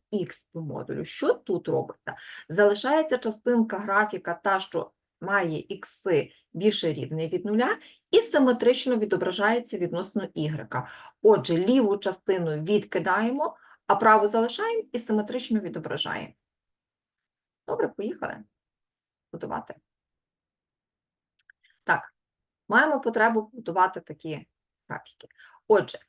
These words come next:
спочатку будуємо без модуля. Х плюс один до квадрату. Плюс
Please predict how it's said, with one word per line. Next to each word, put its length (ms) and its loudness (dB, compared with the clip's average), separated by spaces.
спочатку 340 0
будуємо 280 0
без 180 -4
модуля. 360 -6
Х 340 0
плюс 280 -6
один 400 -2
до 160 -2
квадрату. 640 -8
Плюс 380 0